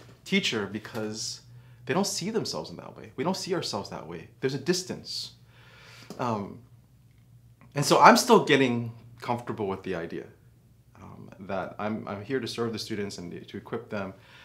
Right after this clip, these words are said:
and so on. Um, but in the end, I, I don't want us to be like that third servant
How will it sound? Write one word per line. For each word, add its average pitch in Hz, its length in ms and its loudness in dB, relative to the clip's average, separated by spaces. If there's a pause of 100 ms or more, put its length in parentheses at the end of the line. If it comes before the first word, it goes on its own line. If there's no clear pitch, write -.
(120)
and 110 140 -6
so 135 260 0
on. 90 320 -2 (680)
Um, - 220 -20 (1200)
but 147 340 2 (420)
in 170 140 4
the 160 160 2
end, 170 280 6
I, - 200 -6 (720)
I 131 80 0
don't 170 220 2
want 139 160 4
us - 120 -4
to 143 60 -4
be 104 520 -6 (220)
like 101 200 0
that 95 240 -6
third 110 260 0
servant 95 640 -4